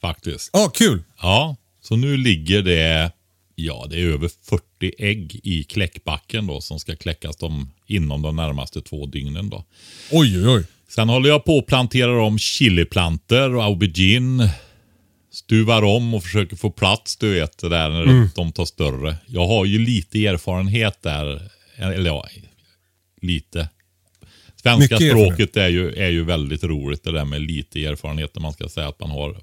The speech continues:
Speaker 1: prövat en del.
Speaker 2: Mm.
Speaker 1: Ja. <laughs> Nej, men jag har ju inte så där jättebråttom i och med att jag odlar lite mer, va? Så för att, eh,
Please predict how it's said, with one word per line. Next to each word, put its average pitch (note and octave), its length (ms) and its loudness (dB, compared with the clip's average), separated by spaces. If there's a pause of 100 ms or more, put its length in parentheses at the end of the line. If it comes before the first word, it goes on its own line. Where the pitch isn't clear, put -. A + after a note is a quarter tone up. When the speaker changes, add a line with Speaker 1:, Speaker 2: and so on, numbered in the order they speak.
(140)
Speaker 1:
prövat D2+ 380 -2
en F2 140 -2
del. D2+ 220 -8 (440)
Speaker 2:
Mm. D#3+ 280 6
Speaker 1:
Ja. D3 220 8 (520)
<laughs> - 540 -18
Nej, A#2+ 180 4
men D3 100 4
jag C3 100 6
har D3 160 6
ju D3 80 4
inte B2 240 0
så C3 100 0
där A#2+ 100 4
jättebråttom A2 1120 -2
i G#2+ 140 0
och A2 60 0
med G#2+ 120 0
att - 160 -6
jag G#2 120 0
odlar F2 260 -2
lite F2+ 300 -4
mer, B2+ 300 0
va? D2 240 -8
Så G2 360 -4
för G#2+ 120 0
att, G2 320 -6
eh, F#2+ 280 -2